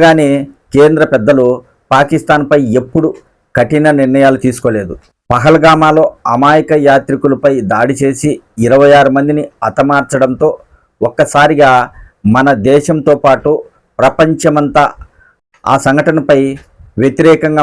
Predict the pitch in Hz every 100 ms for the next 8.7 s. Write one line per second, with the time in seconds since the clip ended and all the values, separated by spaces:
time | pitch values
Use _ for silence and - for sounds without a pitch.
0 | 139 123 127 113 101 85 - _ _ _
1 | _ _ - 131 151 165 160 151 143 143
2 | 139 127 - _ - 104 143 135 151 143
3 | 139 131 135 135 139 - _ _ _ _
4 | _ 98 113 107 139 147 147 - - 135
5 | 160 165 170 143 143 139 131 - 127 120
6 | 135 127 - - _ _ - 160 170 165
7 | 143 131 131 - _ _ - 127 165 135
8 | 160 156 151 151 143 147